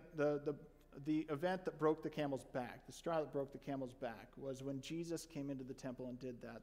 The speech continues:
The religious leaders said, "No more. No more."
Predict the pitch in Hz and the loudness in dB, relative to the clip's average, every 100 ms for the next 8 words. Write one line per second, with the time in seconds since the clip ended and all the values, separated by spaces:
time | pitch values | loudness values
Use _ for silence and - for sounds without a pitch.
0 | - 135 160 190 180 160 147 139 - 123 | -4 6 6 6 4 2 2 2 0 -2
1 | 127 151 156 139 110 - - - - - | 2 2 4 2 -2 -8 -16 -20 -20 -20
2 | - - - - - - 139 165 202 220 | -20 -20 -20 -20 -20 -6 0 6 8 8
3 | 180 151 147 143 | 8 10 10 10